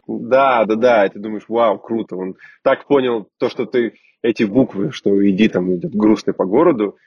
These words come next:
и как бы город тоже с ним вместе условно грустит, и он так выражает эту грусть. И это намного круче, потому что, ну, условно, ты смотришь сериал, и человек едет вдоль поля. Ну, вот они ездили, смотрели поля, говорят, вот это поле подходит, вот здесь мы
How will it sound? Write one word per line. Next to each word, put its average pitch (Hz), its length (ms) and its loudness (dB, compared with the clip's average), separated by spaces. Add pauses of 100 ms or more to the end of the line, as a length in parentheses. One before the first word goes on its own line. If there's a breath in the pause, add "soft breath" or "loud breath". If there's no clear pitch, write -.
(180)
и 98 100 -6
как 92 160 -8
бы 92 100 -10
город 113 440 0
тоже 107 220 2
с - 100 -16
ним 95 120 -4
вместе 98 280 -8
условно 98 280 0
грустит, 98 480 0
и - 20 -4
он 92 300 0
так 110 220 -2
выражает 98 520 -4
эту 92 220 -12
грусть. 95 420 -4 (120)
И - 80 -2
это 98 320 2 (260)
намного 107 460 2
круче, 117 340 0
потому - 180 -4
что, 117 180 4
ну, 139 100 4
условно, 139 380 0 (320 loud breath)
ты 127 240 0
смотришь 151 320 0
сериал, 95 380 0
и 95 320 -4 (260 soft breath)
человек 160 300 2
едет 123 240 2
вдоль 104 280 0
поля. 92 420 -4 (160)
Ну, 135 60 0
вот 123 120 2
они 113 260 4
ездили, 147 400 2
смотрели 117 380 2
поля, 165 300 2
говорят, 104 200 -2
вот 156 120 -4
это 135 80 -6
поле 135 240 2
подходит, 180 480 2
вот 101 80 -2
здесь 113 280 -2
мы 98 300 -4